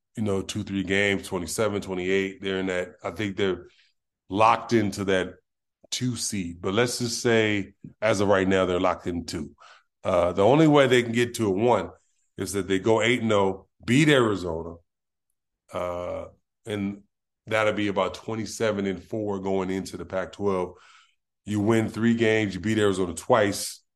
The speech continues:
you're the number one seed. They become a two seed, and that's how you become, you, you, you will be the number one seed out west. And that's how you, that's how you get it. If you're a number one seed out west, you don't have to travel as far. You're not going to,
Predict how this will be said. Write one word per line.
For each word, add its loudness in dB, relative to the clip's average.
you're 2
the 2
number 0
one 0
seed. -4
They 2
become -4
a -8
two -10
seed, -10
and -6
that's -2
how 0
you -4
become, -4
you, 2
you, 0
you 0
will 2
be 2
the 0
number 0
one 0
seed -4
out 2
west. -4
And -6
that's 0
how -2
you, -4
that's -4
how 0
you 0
get 2
it. -4
If -6
you're 2
a 0
number 2
one 0
seed -2
out 4
west, -2
you -12
don't 0
have -2
to -12
travel 4
as -2
far. 6
You're 4
not 2
going 4
to, -2